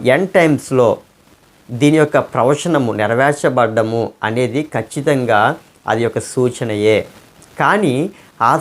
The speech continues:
సూచనను ఉపయోగించుకొని మనుషులు ఏ విధంగా చేస్తున్నారు అంటే వారి యొక్క స్వంత ప్రయోజనాల కోసం దాన్ని ఉపయోగించుకుంటూ ఉన్నారు.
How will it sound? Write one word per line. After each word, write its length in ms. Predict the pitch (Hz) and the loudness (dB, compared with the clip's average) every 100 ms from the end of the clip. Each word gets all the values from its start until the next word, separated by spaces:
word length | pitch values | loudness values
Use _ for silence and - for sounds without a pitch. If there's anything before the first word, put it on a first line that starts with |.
| - | -2
సూచనను 440 | 190 214 214 208 | -2 -2 -2 0
ఉపయోగించుకొని 760 | 151 - 175 165 156 - 156 165 | 0 0 -2 -2 -6 -4 -2 0
మనుషులు 460 | 135 127 131 165 | -2 -2 -2 -2
ఏ 240 | 131 120 135 | 0 2 2
విధంగా 340 | 160 165 160 | 2 0 0
చేస్తున్నారు 840 | 147 139 113 120 - 127 117 123 - | 0 0 -2 -4 -4 -2 0 0 -2
అంటే 380 | 104 104 160 202 - _ - | -8 -2 -2 -4 -10 _ -10
వారి 400 | 110 117 135 185 | -2 2 2 2
యొక్క 240 | 196 190 180 | 0 0 -4
స్వంత 420 | - 127 135 156 | -2 -2 0 -2
ప్రయోజనాల 640 | - 143 135 139 143 139 | -2 0 0 0 0 0
కోసం 420 | 135 117 113 175 | 0 -4 -4 -4
దాన్ని 180 | 151 139 | -2 -2
ఉపయోగించుకుంటూ 720 | 113 - 135 127 120 120 107 113 | -4 -2 -2 -2 -6 -8 -4 -4
ఉన్నారు. 320 | 104 98 | -2 -4